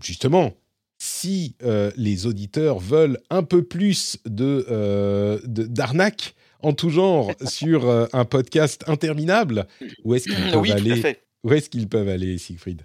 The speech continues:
Speaker 2: Et moins sérieux, moins sérieux que le rendez-vous tech. Eh bien, écoute, ils peuvent aller, euh, chercher Apéro du Capitaine, euh, sur, euh, sur, euh, sur leur application de podcast préférée. Ils devraient nous trouver assez rapidement. Et en live sur Twitch, euh, point T V slash A D C Podcast tous les lundis soirs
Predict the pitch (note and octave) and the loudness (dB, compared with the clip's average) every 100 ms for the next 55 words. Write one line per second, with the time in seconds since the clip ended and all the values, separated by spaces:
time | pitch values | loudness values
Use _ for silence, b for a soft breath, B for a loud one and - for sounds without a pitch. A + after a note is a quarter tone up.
0 | C3 C#3 D#3 D3 D3+ E3 D3 F2 G2+ A#2+ | -8 0 2 2 -2 -2 -2 -4 -8 -6
1 | A2+ A2 A#2+ A2 G2+ G#2 A2 C3 B2 B2 | -2 -4 -2 0 2 0 -6 -8 -6 -4
2 | B2+ - A2+ G#2 F#2+ G2 B2 A#2 F#2 G2 | -4 -6 -10 -8 -6 -4 -4 -6 -6 -10
3 | - G2+ G2 G#2+ G#2+ G#2+ G2+ - G#2 G2+ | -6 -6 -4 -6 -6 -6 -8 -8 -8 -8
4 | F#2+ E2 - b b _ _ _ _ G2 | -10 -18 -20 b b _ _ _ _ -4
5 | F2 E2+ E2 F2 D#2+ - - E2 E2 - | -2 -2 -6 -10 -14 -20 -12 -10 -10 -6
6 | G2 G2 - A2+ B2+ A#2+ A2+ A#2 - F#2+ | 0 0 0 -10 -10 -10 -8 -10 -10 -16
7 | - A#2+ G2+ G2 A#2 A#2 - A2+ C3 - | -14 -16 -12 -6 -4 -6 -12 -10 -8 -8
8 | G#2+ A2 G2 - G#2 A#2+ - b b b | -10 -12 -12 -14 -12 -12 -14 b b b
9 | - F#2 F#2 E2+ E2+ G2+ A#2+ - A2+ _ | -10 -8 -6 -6 -4 -2 -4 -8 -14 _
10 | - D3+ D3 - - - F#2+ F2+ F2+ F2+ | -16 -14 -12 -12 -12 -12 -10 -8 -8 -8
11 | D3 B2 G#2+ F#2+ D3 - C#3 D3 A#2 G2+ | -8 -8 -8 -6 -6 -6 -8 -6 -6 -8
12 | A2+ C#3+ - C#3 - D#3+ - - G#2 G2+ | -8 -10 -8 -8 -6 -8 -8 -14 -14 -12
13 | G2 F2+ - A#2+ - | -12 -14 -12 -12 -12